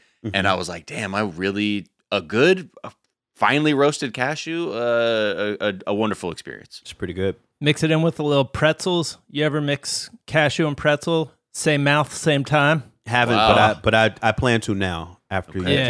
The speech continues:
Speaker 3: Yeah,
Speaker 2: put
Speaker 3: it's
Speaker 2: that
Speaker 3: good,
Speaker 2: idea
Speaker 3: man.
Speaker 2: in my
Speaker 3: It's,
Speaker 2: head.
Speaker 3: cashews make everything great.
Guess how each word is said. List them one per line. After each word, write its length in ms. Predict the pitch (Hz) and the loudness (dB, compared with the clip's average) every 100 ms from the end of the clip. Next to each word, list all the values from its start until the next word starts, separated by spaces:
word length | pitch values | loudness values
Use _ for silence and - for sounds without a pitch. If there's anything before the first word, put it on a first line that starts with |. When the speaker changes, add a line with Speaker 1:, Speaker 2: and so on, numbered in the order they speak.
| 117 | 0
Speaker 3:
Yeah, 60 | 113 | -2
Speaker 2:
put 40 | |
Speaker 3:
it's 80 | 95 | 0
Speaker 2:
that 60 | 92 | 0
Speaker 3:
good, 180 | 123 120 | 2 0
Speaker 2:
idea 40 | 95 | 0
Speaker 3:
man. 220 | 101 104 | -4 -4
Speaker 2:
in 60 | |
my 60 | 110 | -6
Speaker 3:
It's, 80 | 85 | -8
Speaker 2:
head. 80 | - _ _ _ _ _ | -12 _ _ _ _ _
Speaker 3:
cashews 500 | 156 170 - 190 151 | 2 4 4 2 4
make 220 | 143 123 | 2 2
everything 720 | 123 113 113 117 107 104 92 - _ - | 2 0 -4 -4 -4 -6 -8 -14 _ -16
great. 380 | 120 110 104 - | -4 -2 -2 -4